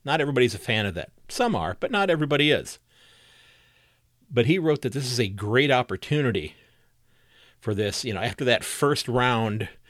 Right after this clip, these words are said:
explosion of interest where people were like, "What the heck is this that we're watching? Oh, it's rugby." No, it's not. Come on, let's get past that. But, uh, this is a,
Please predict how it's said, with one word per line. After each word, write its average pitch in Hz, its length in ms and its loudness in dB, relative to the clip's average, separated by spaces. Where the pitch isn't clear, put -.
explosion 127 800 4
of 101 80 0
interest 110 440 -4
where 101 100 -2
people 123 400 -4
were 113 120 -2
like, 113 300 -4
"What 151 460 -4
the 104 260 -6
heck 165 320 -4
is 135 160 -2
this 151 200 -2
that - 100 -14
we're 117 140 0
watching? 95 360 -2
Oh, 180 160 2
it's 160 160 -8
rugby." 123 500 0
No, 90 420 -8
it's 92 200 -10
not. 90 340 -10
Come 101 180 -8
on, 85 180 -10
let's 80 160 -14
get 110 180 -8
past 92 300 -6
that. 76 260 -10
But, 127 420 0
uh, 120 300 -2
this 139 180 -6
is 147 140 -4
a, 131 400 0